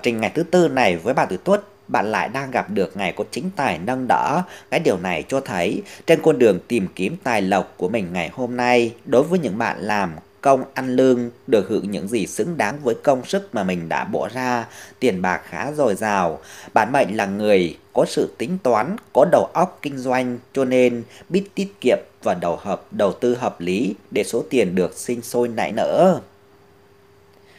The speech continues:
Ngày này với bạn tuổi Tuất á, cũng đang gặp được ngày có ngũ hành, thổ sinh cho kim vượng, báo hiệu cho bạn cái chuyện tình cảm của bạn đang vô cùng êm đẹp. Cả bạn và người ấy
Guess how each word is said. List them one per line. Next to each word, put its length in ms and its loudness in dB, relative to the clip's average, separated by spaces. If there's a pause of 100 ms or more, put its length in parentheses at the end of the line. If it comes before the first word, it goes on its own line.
(600)
Ngày 120 6
này 240 6
với 140 2
bạn 160 6
tuổi 80 -4
Tuất 300 2
á, 140 4 (200)
cũng 180 2
đang 220 4
gặp 220 2
được 240 -2
ngày 240 0
có 100 0
ngũ 240 0
hành, 420 2 (120)
thổ 220 4
sinh 280 -4
cho 100 0 (100)
kim 180 -2
vượng, 280 6 (180)
báo 180 0
hiệu 220 0
cho 120 0
bạn 280 4 (200)
cái 140 -6
chuyện 220 0
tình 240 -4
cảm 240 -4
của 100 -4
bạn 260 0
đang 300 -2
vô 340 4
cùng 340 4
êm 240 -8
đẹp. 240 -2 (760)
Cả 120 4
bạn 300 4
và 120 2
người 200 2
ấy 420 0